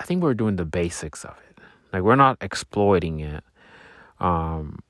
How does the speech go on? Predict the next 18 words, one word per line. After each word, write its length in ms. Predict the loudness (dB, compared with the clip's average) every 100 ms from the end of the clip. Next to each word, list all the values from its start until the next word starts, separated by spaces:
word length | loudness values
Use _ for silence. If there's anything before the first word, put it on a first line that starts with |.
| _ _ -12
like, 180 | -8 -2
we 140 | 2
have, 440 | 6 6 4 0 -4
we 140 | 0
use 260 | 2 2 0
Microsoft 500 | 2 2 2 -4 -6
Teams, 520 | 0 4 4 4 0 -2
but 160 | -2 4
there's 180 | 6 6
only 260 | 4 2
one 520 | 2 -2 0 4 4
app 460 | 4 2 4 4 2
that 140 | -2 0
we 140 | -2
develop 500 | -4 -4 -2 -2 -2
for 140 | -2 0
the 100 | 2
company. 640 | 0 -2 -2 -2 -4 -6